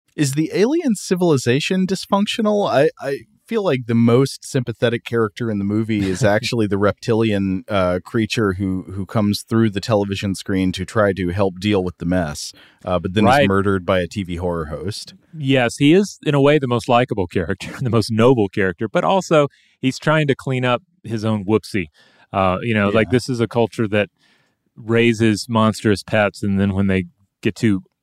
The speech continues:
Speaker 2: big and too monstrous, they just, like, zap them across the universe and don't worry about them. So,
Speaker 1: Yeah.
Speaker 2: yeah, I might, I might be applying,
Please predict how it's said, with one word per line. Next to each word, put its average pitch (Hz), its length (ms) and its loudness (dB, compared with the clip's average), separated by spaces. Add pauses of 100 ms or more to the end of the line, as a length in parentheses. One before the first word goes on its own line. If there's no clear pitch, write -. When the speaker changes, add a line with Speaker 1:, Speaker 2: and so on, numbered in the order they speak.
Speaker 2:
big 98 300 2
and 92 140 -4
too 104 140 0
monstrous, 95 580 0
they 95 180 0
just, 90 240 -4
like, 90 260 0
zap 92 360 0
them 95 160 0
across 95 360 0
the 98 100 -10
universe 87 640 -4
and 95 160 -6
don't 90 160 -2
worry 87 220 -2
about 78 280 -4
them. 78 180 -14
So, 82 240 -8 (400)
Speaker 1:
Yeah. 95 100 -4
Speaker 2:
yeah, 110 120 4
I 170 140 2
might, 175 220 0
I 170 60 -2
might 156 220 -2
be 135 80 0
applying, 107 540 -2